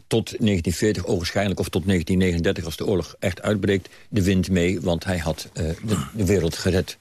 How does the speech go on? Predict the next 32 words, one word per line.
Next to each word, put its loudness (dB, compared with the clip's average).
van -2
een 0
nieuwe 4
oorlog. 0
Als 2
het 0
dan 2
toch -2
oorlog 2
wordt, -2
negentien 2
veertig, 0
dan 2
wordt 2
Churchill 0
teruggeroepen. -2
Waarom 2
hij? 2
Heeft 0
dat -2
ook 0
te -2
maken 0
met 0
zijn, 0
zijn, 0
eh, 2
geschiedenis 2
als -4
een 0
echte -4
ijzervreter? 0